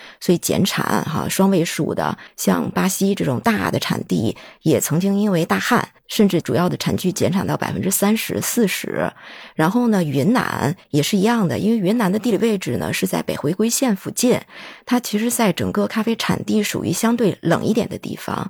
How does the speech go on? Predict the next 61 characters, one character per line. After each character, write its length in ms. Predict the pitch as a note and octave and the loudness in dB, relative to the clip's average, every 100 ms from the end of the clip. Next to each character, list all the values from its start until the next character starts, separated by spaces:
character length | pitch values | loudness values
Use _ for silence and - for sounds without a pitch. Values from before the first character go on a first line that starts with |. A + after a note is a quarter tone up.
| - | -8
所 120 | - A3+ | 0 2
以 40 | |
云 160 | F#3 G#3 | 4 2
南 160 | A3+ | 0
历 100 | A#3 | 0
史 120 | F#3 | 0
上 220 | - G#3 F#3+ | 0 0 0
呢 140 | D#3 | 0
也 180 | C#3 - | -2 -4
曾 180 | - F#3 | -2 -2
经 180 | G#3 G#3+ | 0 -2
发 180 | G#3+ | -2
生 220 | G#3+ G#3+ G#3+ | 0 0 0
过 320 | G3+ B2 - - - | 0 0 -2 -10 -16
像 280 | - - D#3+ | 0 2 2
霜 280 | - A#3+ B3+ | 2 2 2
冻 280 | - A#3+ F#3+ - | 2 2 0 -4
带 160 | - F3+ | 0 0
来 120 | - | 0
的 120 | F3+ | -2
减 280 | F3+ - - | -4 -2 -2
产。 440 | - - - - - | -2 -2 -4 -4 -4
当 160 | - C4 | 0 2
你 40 | |
看 240 | - C#4 B3+ | 2 0 2
到 140 | G#3+ | 2
这 100 | G3+ | 0
些 280 | G3+ - G3+ G3+ | -2 0 0 0
气 140 | A3+ | -2
候 280 | G#3 - A2 - | 0 0 -2 0
变 240 | C4+ G3+ | 2 2
化 280 | F#3 E3+ B2+ | 2 -2 -2
带 240 | - A3 | 0 2
来 180 | E3+ - | 2 0
的 100 | F#3 | 0
这 140 | F#3+ F#3+ | 0 0
个 80 | |
原 180 | C#3+ - | 0 0
料 140 | F3+ G3 | -2 0
不 140 | A3+ | 2
稳 180 | F#3+ - | 0 2
定 220 | A#3+ A#3+ | 0 2
的 80 | D3+ | 2
时 180 | - - | 0 -2
候， 300 | D#3 F#2+ - - - - _ - F3+ | 0 -2 -2 -14 -18 -20 _ -2 0
嗯， 160 | E3+ - | 0 0
带 200 | D4 C4+ | 2 2
来 180 | F#3 - | 2 0
的 140 | G3+ | 2
呢 120 | F#3 | 2
就 140 | E3+ G#3 | 0 0
是 300 | - D#3+ G2 | 0 0 2
你 120 | D3 | 2
没 140 | C3+ | 0
法 160 | E3+ G#3 | 0 -2
做 180 | G#3 D#3+ | 0 0
生 160 | F#3+ | 2
意 40 | F#3+ | 0
的 80 | D#3+ | 0
预 160 | E3+ | -4
测。 400 | - - D#3 - | -4 -2 0 -2